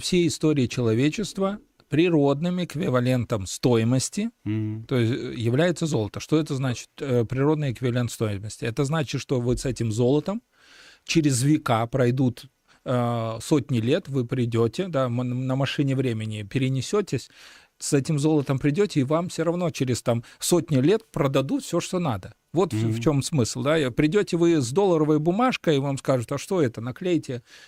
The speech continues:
Speaker 1: этого, э, американского президента в качестве обоев», понимаете? Поэтому, э,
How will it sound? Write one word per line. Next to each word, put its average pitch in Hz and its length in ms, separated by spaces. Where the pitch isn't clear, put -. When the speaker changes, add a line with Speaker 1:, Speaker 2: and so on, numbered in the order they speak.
Speaker 1:
этого, 123 460
э, 127 400
американского 135 640
президента 139 600
в - 60
качестве 131 440
обоев», 117 500
понимаете? 123 500
Поэтому, 180 540
э, 127 240